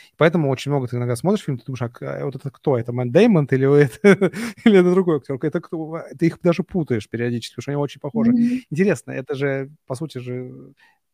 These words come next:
Speaker 1: получается, что студии поняли: «Эти, если сейчас эти актеры популярны, так давайте более похожих на них набирать, чтобы они как будто уже, уже знакомое лицо, уже ты их где-то видел в кино». И такой первый шажочек вот к вечному Хью Джекману.
Speaker 2: Эм,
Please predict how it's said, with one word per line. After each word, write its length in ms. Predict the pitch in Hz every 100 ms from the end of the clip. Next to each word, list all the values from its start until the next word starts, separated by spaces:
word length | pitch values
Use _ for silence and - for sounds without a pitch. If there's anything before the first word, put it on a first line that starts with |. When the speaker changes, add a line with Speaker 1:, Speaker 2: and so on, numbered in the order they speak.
| _
Speaker 1:
получается, 460 | - 147 - 123 143
что 140 | - 151
студии 240 | - 165
поняли: 340 | 160 139 127 139
«Эти, 220 | 147 139
если 200 | 127 143
сейчас 260 | - 147 -
эти 120 | 123
актеры 260 | 123 131
популярны, 460 | 127 143 123 135 214
так 120 | 147
давайте 320 | 131 131 165
более 320 | 143 131 147 127
похожих 460 | 123 - 135 120
на 40 | 117
них 180 | 117 -
набирать, 420 | 117 120 175 - - -
чтобы 200 | - 123
они 80 | 156
как 100 | 156
будто 120 | 135
уже, 180 | 123 180 -
уже 180 | 151
знакомое 400 | 185 165 190 160
лицо, 320 | 139 139 - 117
уже 200 | 117 156
ты 120 | 151
их 60 | 139
где-то 240 | 143 -
видел 240 | 139 120
в 60 | 104
кино». 260 | - 104 - _ _ -
И 60 |
такой 180 | 156 147
первый 280 | - 180 190
шажочек 500 | 156 139 170 147 -
вот 240 | 139 127 -
к 140 | -
вечному 400 | 131 156 - 131
Хью 160 | 120 131
Джекману. 340 | 127 - _ _ _ _ _ _ _ _ _ -
Speaker 2:
Эм, 840 | - 214 208 196 190 190 185 190 185